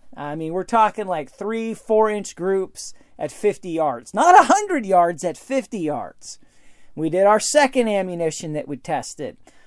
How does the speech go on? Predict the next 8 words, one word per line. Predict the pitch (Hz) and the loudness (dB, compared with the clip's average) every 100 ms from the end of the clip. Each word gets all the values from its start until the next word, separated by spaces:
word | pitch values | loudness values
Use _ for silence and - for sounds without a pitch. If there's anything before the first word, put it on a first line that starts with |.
| _ - | _ -16
There's | 196 226 254 262 262 - | -8 -4 -2 -2 -4 -8
two | - 277 | -2 0
or | 269 254 | 2 0
three-inch | 254 269 254 196 160 | 0 0 0 -2 -8
groups | - 165 - | -8 -8 -8
at | 143 | -12
fifty | - 156 - 143 | -8 -10 -8 -6
yards. | 135 120 92 - - | -4 -4 -8 -16 -20